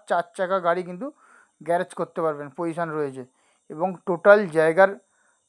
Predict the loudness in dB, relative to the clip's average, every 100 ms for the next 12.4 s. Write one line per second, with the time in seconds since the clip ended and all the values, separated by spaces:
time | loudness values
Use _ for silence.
0 | _ _ _ _ _ _ -4 4 4 6
1 | 4 2 0 -2 -4 -4 -8 -2 -2 -2
2 | -6 -6 -2 2 4 2 0 -4 -6 _
3 | _ _ _ _ _ _ _ _ _ _
4 | _ _ _ _ _ _ _ _ _ _
5 | _ _ _ _ _ _ -2 -2 -2 -6
6 | -6 -2 0 0 0 0 -2 -4 0 2
7 | 2 0 0 2 4 2 0 -6 -6 _
8 | -8 -6 -4 -4 -4 -8 _ _ -20 -4
9 | 4 6 6 0 _ _ -12 -4 0 2
10 | 4 6 8 6 2 -6 _ _ _ -20
11 | 0 2 6 8 8 4 -2 _ _ _
12 | -18 0 2